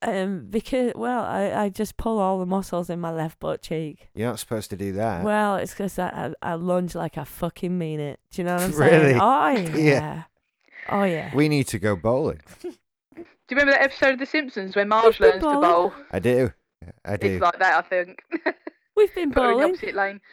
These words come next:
Speaker 2: W-, when did we go bowling?
Speaker 1: In Bradford.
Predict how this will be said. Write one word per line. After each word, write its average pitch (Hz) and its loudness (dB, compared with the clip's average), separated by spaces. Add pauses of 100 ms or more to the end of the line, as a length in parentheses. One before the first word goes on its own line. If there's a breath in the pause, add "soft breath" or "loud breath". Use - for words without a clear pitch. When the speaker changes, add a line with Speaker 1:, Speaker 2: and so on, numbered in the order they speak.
(200 loud breath)
Speaker 2:
W-, - -12
when 185 0
did 202 -2
we 202 -2
go 190 -2
bowling? 196 -6 (220)
Speaker 1:
In 214 -4
Bradford. 226 -6